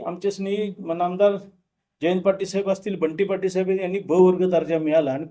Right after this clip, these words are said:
कोट्यवधीची विकासाची कामं या देवस्थानला, किंबहुना या देवस्थानच्या परिसरामध्ये अनेक कामं झालेली, हे तुम्ही आम्ही सर्वजण जाणतो. आज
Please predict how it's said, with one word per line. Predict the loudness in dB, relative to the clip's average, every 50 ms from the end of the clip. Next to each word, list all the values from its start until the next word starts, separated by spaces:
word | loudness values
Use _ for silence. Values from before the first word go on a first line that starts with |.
| -10 -4
कोट्यवधीची | -4 -4 -4 -2 0 0 0 0 0 -6 -6 -6 -6 -6 -8 -8 -12 -18 _ _ _ _ _ _ _ -18 -12 -10
विकासाची | -8 -6 -4 -4 0 2 0 0 0 -4
कामं | -2 0 0 0 0 0 2
या | 2 2
देवस्थानला, | 2 0 -2 0 0 0 -2 -2 0 0 0 0 0 0 0 -2 -2 -4 -8 _ _ _ _ _ _ _ _ _ _ _ _ _ _ _ _ _ _ -6
किंबहुना | -2 2 4 4 6 6 4 2
या | 4 4 4 2
देवस्थानच्या | 2 0 0 0 0 0 0 0 -2 -2 2 2 0 0
परिसरामध्ये | 2 0 0 0 -2 -2 0 2 2 2 2 0 -4 -4 -2 -2
अनेक | -2 -2 -2 -4 -4 -4 -2 -2
कामं | -2 -2 -2 -4
झालेली, | -6 -8 -14 -16 -18 -20 -20 _ _ _ _ _ _ _ -6
हे | -6
तुम्ही | -6 -6 -6 -4 -2 -2
आम्ही | -2 -4 -4
सर्वजण | -6 -6 -4 -4 -4 -6 -6 -8 -8
जाणतो. | -8 -12 -18 _ _ _ _ _ _ _ _ _ _ _ _ _ _ _ _ 8
आज | 10 10 10 8